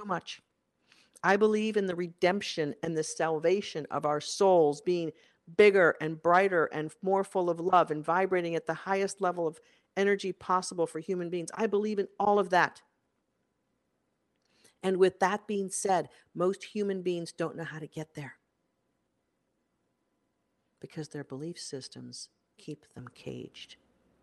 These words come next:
in something less than that. I can't be happy and make two hundred thousand dollars a year. That doesn't happen.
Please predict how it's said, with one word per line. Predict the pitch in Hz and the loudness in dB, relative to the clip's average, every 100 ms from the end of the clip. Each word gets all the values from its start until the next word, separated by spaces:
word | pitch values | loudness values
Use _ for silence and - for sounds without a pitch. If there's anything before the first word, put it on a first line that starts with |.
| _ | _
in | - 120 | -16 -12
something | - 123 - 117 110 | -8 -8 -10 -12 -10
less | 117 120 - | -12 -12 -14
than | 117 | -12
that. | 113 117 - - _ _ _ _ _ _ _ _ _ _ _ _ _ _ _ | -12 -12 -18 -20 _ _ _ _ _ _ _ _ _ _ _ _ _ _ _
I | 156 | -18
can't | - 202 | -12 -10
be | - | -10
happy | 101 - - - _ _ _ _ _ _ _ | -12 -12 -12 -14 _ _ _ _ _ _ _
and | 131 123 | -14 -12
make | 123 123 - | -12 -14 -16
two | - | -14
hundred | 127 127 123 | -12 -12 -10
thousand | 120 120 123 | -8 -8 -8
dollars | 120 123 123 | -6 -6 -8
a | 120 | -6
year. | 131 196 | 0 0
That | 202 | 0
doesn't | 175 - | -4 -2
happen. | 180 226 - | -2 -2 -4